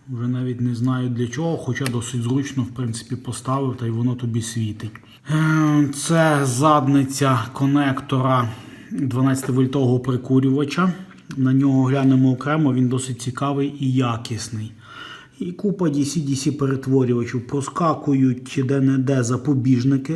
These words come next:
С М Д, що не може не тішити. Якщо глянути на ось цей конектор, можна побачити, що він не цільний,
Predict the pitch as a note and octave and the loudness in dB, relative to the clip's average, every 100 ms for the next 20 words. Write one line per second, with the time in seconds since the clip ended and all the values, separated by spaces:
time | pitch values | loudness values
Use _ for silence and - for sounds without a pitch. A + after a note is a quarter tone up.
0 | D#3 - E3+ E3 D#3+ E3+ F3 - - - | -4 -4 0 2 2 0 -2 -8 -8 -8
1 | - - - D3+ D3 C#3 D3+ D3+ D#3 D3 | -10 -10 -4 0 2 2 2 0 0 2
2 | D3 - B2+ A#2+ - A#2 - A2 G#2 - | 2 0 0 0 -2 -6 -6 -6 -6 -12
3 | - - - - - - - - - - | -18 -16 -12 -10 -8 -8 -8 -12 -16 -18
4 | - B2+ - - D#3+ C3 D3+ D#3 D3 C3+ | -10 -10 -8 -6 -2 -2 -2 -2 -2 -2
5 | C#3+ C#3 C#3+ C#3+ - - - - - - | 0 0 0 -4 -10 -16 -16 -16 -16 -16
6 | - - B2+ B2+ - - C#3+ C3+ - C#3 | -16 -12 -10 -8 -8 -6 -4 -4 -4 -2
7 | E3+ G3 F#3+ - A2+ G#2 - - - C3+ | -2 -4 -6 -8 -8 -8 -16 -20 -10 -4
8 | B2 C#3 C3+ C#3 B2+ D#3+ E3 - C3+ - | 0 0 0 -2 0 0 -2 -4 -4 -2
9 | C#3 C#3+ C#3 C3+ C3+ - B2+ A#2+ C3 E3+ | 2 4 6 4 2 0 2 4 4 4